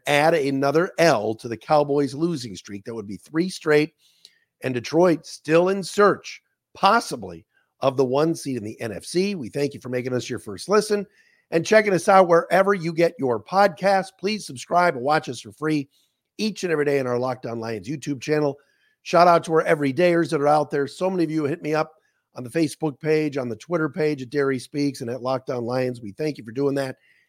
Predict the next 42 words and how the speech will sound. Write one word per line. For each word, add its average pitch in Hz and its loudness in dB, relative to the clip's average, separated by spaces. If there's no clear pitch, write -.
Next 160 -2
week, 151 -2
I'll 127 -6
do 127 -2
a 113 -4
full 170 -2
run 135 2
through 135 -6
of 117 -6
a - -8
lot 120 -2
of 113 -6
you 120 -4
that 110 -12
have 110 -6
asked 123 -4
for 104 -14
mentions 113 -8
as 107 -10
everydayers 110 -2
right 113 0
here 101 -8
on 131 2
Locked 113 -4
On 104 -2
Lions. 107 -10
We 120 -10
gotta 147 0
talk 170 4
about 156 6
Dan 160 2
Campbell 170 4
and 135 0
Coach 170 0
of 131 -10
the 123 -6
Year. 185 2
All 180 8
of 254 2
a 175 0
sudden, 175 6
Vegas 165 2